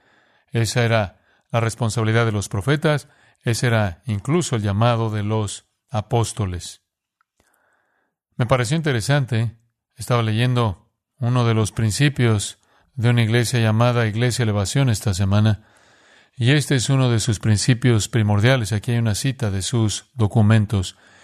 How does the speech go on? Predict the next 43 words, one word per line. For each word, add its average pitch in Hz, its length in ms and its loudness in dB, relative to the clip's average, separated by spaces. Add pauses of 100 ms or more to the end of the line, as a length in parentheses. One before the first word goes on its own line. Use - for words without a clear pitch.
(200)
"Necesitamos 127 1120 -2
su - 220 -4
asiento. 110 500 -4 (540)
Estamos 131 340 0
más 127 160 0
preocupados 127 560 -2
por 123 160 -8
las 110 140 -6
personas 131 560 -4
a 120 40 -2
las 104 200 -4
que - 80 -2
estamos 139 440 -2
tratando 113 400 -2
de 107 60 0
alcanzar 101 640 -2 (340)
que 120 140 -4
las 110 160 -2
personas 120 600 -2
a 113 40 0
las 104 160 -2
que - 80 -6
estamos 123 400 -2
tratando 113 400 0
de 107 80 4
mantener. 107 600 2 (340)
Eso 147 340 2
no 113 100 4
es 110 100 0
una 110 140 0
iglesia. 110 440 0 (500)
Cuando 131 220 0
usted 165 320 0
está 156 220 -2
más 147 140 -2
preocupado 135 540 -2
por 123 140 -2
las 113 120 -4
personas 123 460 -4
que 123 100 -2
no 123 140 2
están 151 280 0
allí 120 360 -2